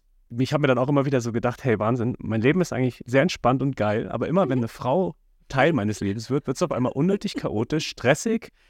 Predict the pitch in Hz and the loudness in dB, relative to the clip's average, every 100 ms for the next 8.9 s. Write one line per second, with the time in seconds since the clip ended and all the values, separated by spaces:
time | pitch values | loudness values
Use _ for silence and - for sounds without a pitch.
0 | _ - 135 135 135 127 131 123 160 180 | _ 2 2 2 -2 2 4 4 2 0
1 | - 107 117 - 123 123 - 139 - 175 | 0 0 0 -2 -2 -2 -2 -4 0 2
2 | 110 110 107 123 - 127 151 131 143 - | 2 2 0 -2 -2 -4 0 0 0 -2
3 | 117 139 185 233 226 _ _ 131 127 214 | -2 -2 -2 -4 -4 _ _ 2 4 4
4 | 233 - 143 104 - 104 120 185 - - | 2 0 0 0 -2 -4 -2 -2 -4 -6
5 | 117 95 170 220 123 98 92 95 98 123 | -6 0 2 4 2 2 0 -2 -2 -4
6 | 117 _ - - 165 107 95 - 113 143 | -4 _ -10 -4 0 0 -2 -6 -6 -2
7 | 220 - 123 107 - 127 165 170 131 - | -2 -2 -2 -2 0 0 2 0 -4 -6
8 | - - 127 - 101 101 180 131 98 | -6 -4 -2 -2 -4 -4 0 0 -2